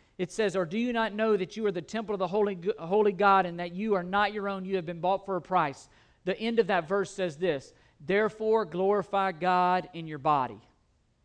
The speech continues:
The response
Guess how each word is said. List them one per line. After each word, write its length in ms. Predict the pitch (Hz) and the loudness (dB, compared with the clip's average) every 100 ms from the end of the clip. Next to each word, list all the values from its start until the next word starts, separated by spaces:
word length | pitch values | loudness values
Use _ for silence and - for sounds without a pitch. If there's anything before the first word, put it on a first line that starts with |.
| _ _ _ _ _ _ _ _ _ _ _ _ _ _ _ _ _ | _ _ _ _ _ _ _ _ _ _ _ _ _ _ _ _ _
The 100 | 190 | -2
response 1080 | 180 - - 233 220 170 135 - - - _ | -2 -4 -4 4 4 4 -2 -14 -20 -20 _